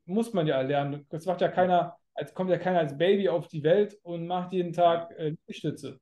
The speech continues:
Speaker 1: Ja?
Speaker 2: Ja, voll.
Speaker 1: Das ist ja nicht, es ist ja nicht etwas Natürliches, quasi Disziplin zu haben, sondern es ist natürlich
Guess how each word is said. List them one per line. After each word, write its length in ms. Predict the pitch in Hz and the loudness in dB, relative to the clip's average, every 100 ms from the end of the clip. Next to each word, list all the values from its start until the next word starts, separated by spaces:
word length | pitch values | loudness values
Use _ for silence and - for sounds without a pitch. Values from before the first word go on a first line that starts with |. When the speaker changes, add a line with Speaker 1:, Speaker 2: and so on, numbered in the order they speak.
| _ | _
Speaker 1:
Ja? 200 | - 143 | -10 -8
Speaker 2:
Ja, 100 | 127 | -6
voll. 240 | 123 131 120 | -8 -12 -12
Speaker 1:
Das 120 | 139 - 202 - | -14 -8 -8 -4
ist 120 | - | 2
ja 80 | 202 | 2
nicht, 240 | 208 - | 2 -4
es 100 | 170 | -4
ist 100 | 208 | 0
ja 80 | 208 | 0
nicht 340 | 220 - - | 0 -4 -10
etwas 260 | 170 175 165 | -2 -2 2
Natürliches, 800 | 160 - 311 233 - 190 - _ _ _ _ | 0 4 4 4 2 0 0 _ _ _ _
quasi 260 | 165 180 165 | 2 4 4
Disziplin 480 | 165 - 156 285 320 | -4 -8 -2 0 0
zu 140 | 170 | 2
haben, 160 | 147 143 | 2 2
sondern 140 | 151 151 | -2 -4
es 80 | |
ist 120 | 208 - | -8 -8
natürlich 360 | 180 196 196 | -6 -6 -10